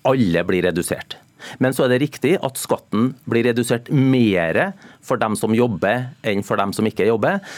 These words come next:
Og det vi ønsker å oppnå med det, det er jo nettopp å hindre at så mange faller ut av arbeidsmarkedet. Og nyere forskning, er det noen viser, så er det to ting.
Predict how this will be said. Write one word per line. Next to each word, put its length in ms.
Og 160
det 160
vi 80
ønsker 380
å 20
oppnå 240
med 140
det, 80
det 140
er 20
jo 80
nettopp 400
å 140
hindre 720
at 240
så 240
mange 400
faller 240
ut 80
av 140
arbeidsmarkedet. 500
Og 160
nyere 240
forskning, 560
er 160
det 80
noen 160
viser, 400
så 140
er 80
det 100
to 80
ting. 240